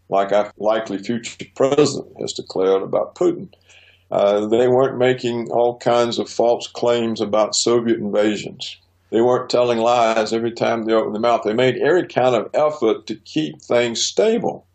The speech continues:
And Reagan said, "We're tired of just trying to keep them stable. We've got to end this. There's too much risk. Something can go wrong.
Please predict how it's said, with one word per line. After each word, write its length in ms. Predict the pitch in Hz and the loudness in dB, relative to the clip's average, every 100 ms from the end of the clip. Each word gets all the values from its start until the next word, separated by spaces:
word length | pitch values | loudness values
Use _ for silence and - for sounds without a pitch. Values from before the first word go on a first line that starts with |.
| _ _ _ _ _ - | _ _ _ _ _ -8
And 320 | 95 104 107 127 | -2 0 -2 -2
Reagan 360 | 117 160 160 | 0 0 0
said, 520 | 127 110 120 127 127 - _ _ | -2 0 2 2 -2 -16 _ _
"We're 180 | - - | 0 0
tired 420 | - 143 170 156 | 0 2 2 2
of 120 | 101 101 | 0 -4
just 240 | 107 - | -8 -2
trying 220 | 104 104 | -2 0
to 60 | 98 | -4
keep 200 | 107 107 | -8 -10
them 100 | - | -14
stable. 420 | - 127 143 113 | -6 -2 0 0
We've 140 | 107 | -2
got 140 | 110 113 | 0 0
to 140 | 101 - | -2 -2
end 280 | 135 147 107 | 0 0 -4
this. 340 | 90 - - | -6 -8 -8
There's 160 | - - | -10 -10
too 200 | - 120 | -6 -2
much 440 | 101 95 - - | -2 -2 -6 -8
risk. 600 | - 110 156 - - - _ _ _ _ _ _ _ - | -8 -2 0 0 -4 -10 _ _ _ _ _ _ _ -14
Something 420 | - 123 127 110 | -2 0 0 -4
can 180 | - 98 | -6 -4
go 160 | 92 87 | 0 2
wrong. 520 | 101 131 113 - | 2 2 2 -2